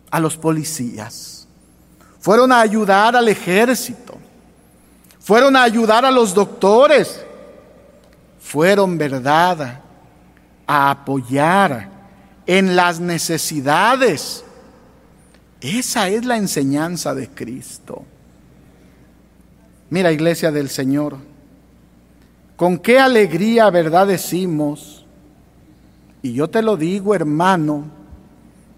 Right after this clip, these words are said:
para que tomes esto en cuenta. También, ¿verdad? Hay algo que tienes en este lugar.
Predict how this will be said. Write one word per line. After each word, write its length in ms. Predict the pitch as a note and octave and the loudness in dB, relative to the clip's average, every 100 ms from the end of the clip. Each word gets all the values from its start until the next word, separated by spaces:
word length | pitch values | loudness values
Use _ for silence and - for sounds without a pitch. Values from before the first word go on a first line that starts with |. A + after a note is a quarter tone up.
| _ _ | _ _
para 300 | - E3+ E3 | 0 2 2
que 340 | E3 E3 D#3+ - - - - - | 0 -2 -2 -4 -16 -20 -12 2
tomes 420 | A3 A3 F3+ - | 4 4 0 -2
esto 360 | F#3 F3 - | -4 -4 -4
en 160 | D#3 C#3+ | -4 -4
cuenta. 800 | - D#3 D3 A#2 G#2 - - - - - - _ _ - - _ _ - - - - - | -6 -4 -4 -4 -10 -12 -14 -14 -20 -20 -20 _ _ -20 -20 _ _ -20 -20 -20 -14 -2
También, 840 | E3+ F3 F3 F#3 G3 B3 C#4+ B3+ | 0 0 -2 -2 2 4 4 2
¿verdad? 760 | A3 F3 F3+ G#3 A3 A3 - - - | 0 0 2 4 2 0 -8 -12 -4
Hay 300 | E3+ E3 E3+ | -2 0 0
algo 480 | F3+ F3+ D#3 B2 A2 - _ _ _ _ _ _ _ _ _ _ _ _ _ _ | 0 -2 -4 -10 -18 -20 _ _ _ _ _ _ _ _ _ _ _ _ _ _
que 120 | - D3+ | -8 -8
tienes 1000 | - F3+ F#3+ G3+ F3+ A2 - - - - - - - _ - - - _ _ | -6 -2 2 4 2 -2 -8 -16 -18 -20 -20 -20 -20 _ -20 -20 -20 _ _
en 200 | F3 D#3+ | -2 2
este 360 | G3 F3+ - D#3 | 2 0 -2 -6
lugar. 600 | C3+ A#2+ C3+ C3 B2 B2 | -6 -4 -4 -4 -6 -14